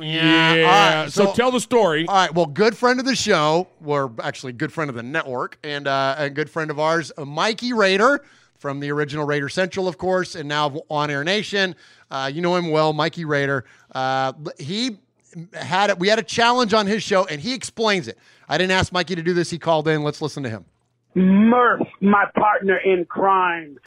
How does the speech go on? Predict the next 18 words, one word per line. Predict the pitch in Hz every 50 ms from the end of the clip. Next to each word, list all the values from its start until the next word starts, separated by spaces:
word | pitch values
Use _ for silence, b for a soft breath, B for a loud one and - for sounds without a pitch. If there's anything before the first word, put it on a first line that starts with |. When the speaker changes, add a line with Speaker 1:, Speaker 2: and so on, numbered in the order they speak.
| b b b b b -
Speaker 3:
It | - 196 190 180 170 _ _ -
is | 196 196 185 185 175 160 156 147 139 135 - - - - -
Mikey | 165 175 190 202 190 180 175 - 196 185 180 175 165 160 - -
Rader. | 180 170 170 170 180 185 202 214 226 240 240 233 226 220 214 208 196 190 175 170
That's | 202 214 220 214 - -
right. | 185 202 220 226 269 254 196 - _ _ _ _ _ _ _ _ _ -
I'm | - 180 208 226 226 226
here | - - 220 240 254 240
to | 226 -
call | - - - 202 220 226 226
you | 226 214 220
out, | 214 208 202 208 208 208 214 - -
Murph. | 190 196 202 190 180 160 - - - - _ _ _ _ _ -
Not | - 185 190 196 196
in | 190 190 185
a | 175
bad | - - 190 175 175 175 170 160
way, | 165 175 170 165 165 165 160